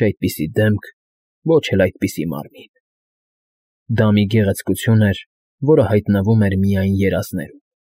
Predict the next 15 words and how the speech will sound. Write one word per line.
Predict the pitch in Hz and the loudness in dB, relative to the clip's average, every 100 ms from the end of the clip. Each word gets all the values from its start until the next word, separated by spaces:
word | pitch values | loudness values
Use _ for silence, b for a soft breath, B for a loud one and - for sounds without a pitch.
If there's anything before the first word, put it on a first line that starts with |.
| _ _ _ | _ _ _
իր | 139 123 113 | 4 4 4
մարմնավորած | 104 104 101 98 95 95 95 - | 2 2 2 0 0 0 -2 -4
իդեալը։ | - 101 101 90 90 - - - _ _ _ _ _ _ _ _ _ _ _ - | -4 -2 -2 -2 -6 -14 -18 -20 _ _ _ _ _ _ _ _ _ _ _ -4
Նա | 127 107 | 2 2
դիտում | 95 92 107 113 107 | 2 0 2 4 4
էր, | 101 - _ _ _ _ | 0 -4 _ _ _ _
և | - - | -2 0
հայացքը | 107 101 98 - | 2 2 2 0
չէր | 120 - - | -2 -2 -2
կարողանում | 87 87 95 95 95 | 0 0 0 -2 -2
կտրել | - - 82 67 | -4 -2 -2 -2
այդ | 82 | -6
դեմքից | - 95 90 - - | -6 -8 -8 -10 -8
ու | 85 | -6
վզից, | 95 95 - - - | -6 -6 -8 -16 -16